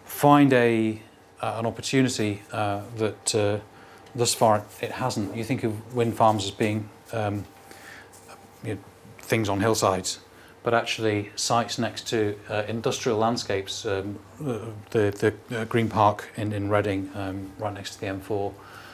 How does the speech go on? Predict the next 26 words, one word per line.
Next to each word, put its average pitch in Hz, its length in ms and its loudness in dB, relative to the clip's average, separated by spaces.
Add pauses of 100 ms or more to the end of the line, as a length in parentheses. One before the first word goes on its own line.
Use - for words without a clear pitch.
(280)
Um, 104 320 -2
we've 107 160 -2
got 104 160 -6
a - 40 -8
site, 104 280 -2 (280)
uh, 113 60 4
up 107 240 2
near 104 140 2
the 104 80 4
M, 110 240 0
uh, 107 200 0
near 113 160 2
the 104 120 0
M 104 100 2
six - 260 2
that 113 120 -6
we're 104 80 -2
developing, 104 500 -4 (720)
uh, 104 640 0
with 113 300 -6
three - 500 -4
two 113 160 -2
megawatt 101 360 -2
turbines. 107 560 0 (580)
Um, 107 520 2 (440)
uh, 104 360 -2